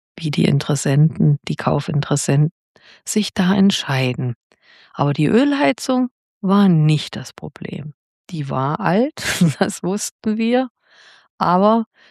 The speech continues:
die macht es eben, wie gesagt, auch bei einer Besichtigung nicht jünger. Das muss man einfach einplanen. Die entscheidende Frage lautet deshalb nicht, ob sie alt ist,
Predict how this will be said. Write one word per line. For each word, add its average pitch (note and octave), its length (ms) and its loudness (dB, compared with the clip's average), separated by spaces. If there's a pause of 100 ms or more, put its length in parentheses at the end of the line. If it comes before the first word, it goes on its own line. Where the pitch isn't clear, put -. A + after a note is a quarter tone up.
(120)
die F#3+ 80 6
macht E3+ 360 2
es E3 160 -4
eben, D#3+ 260 0
wie D#3+ 140 -2
gesagt, D#3+ 520 -4
auch D3+ 160 -4
bei D#3+ 100 -4
einer D3+ 180 -2
Besichtigung D#3 720 -2
nicht - 340 -2
jünger. D3 460 0
Das - 220 -2
muss D#3+ 180 2
man D#3+ 200 0
einfach D3 540 -4
einplanen. C3+ 800 -2 (1160)
Die E3 200 4
entscheidende D3 600 0
Frage D3+ 440 -2
lautet D3 440 0
deshalb D3 480 -4
nicht, D3+ 240 -2
ob - 140 -6
sie D#3 160 -2
alt E3+ 340 -2
ist, - 400 -10